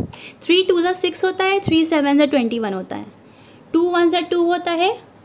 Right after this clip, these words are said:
टू फ़ाइव ज़ा टेन होता है, ठीक है। अब अगर हम देखें हमारे पास क्या क्या बचा, फ़ाइव बचा, इलेवन बचा और सेवन बचा।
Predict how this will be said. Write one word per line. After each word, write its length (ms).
टू 100
फ़ाइव 280
ज़ा 120
टेन 260
होता 240
है, 100
ठीक 120
है। 180
अब 180
अगर 200
हम 160
देखें 200
हमारे 240
पास 200
क्या 100
क्या 160
बचा, 300
फ़ाइव 540
बचा, 320
इलेवन 360
बचा 220
और 100
सेवन 380
बचा। 320